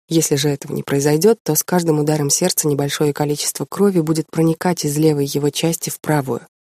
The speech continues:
Эта кровь будет проходить дополнительный круг через лёгкие, заставляя сердце выполнять лишнюю работу.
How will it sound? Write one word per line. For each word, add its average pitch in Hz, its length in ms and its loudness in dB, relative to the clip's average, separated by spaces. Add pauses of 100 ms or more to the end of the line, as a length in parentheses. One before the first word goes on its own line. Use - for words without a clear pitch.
(200)
Эта 190 200 0
кровь 240 240 4
будет 196 320 2
проходить 190 420 0
дополнительный 180 720 2
круг 180 240 -4
через 175 280 4
лёгкие, 190 500 2
заставляя 180 500 2
сердце - 380 0
выполнять 165 480 0
лишнюю 170 420 0
работу. 143 460 -6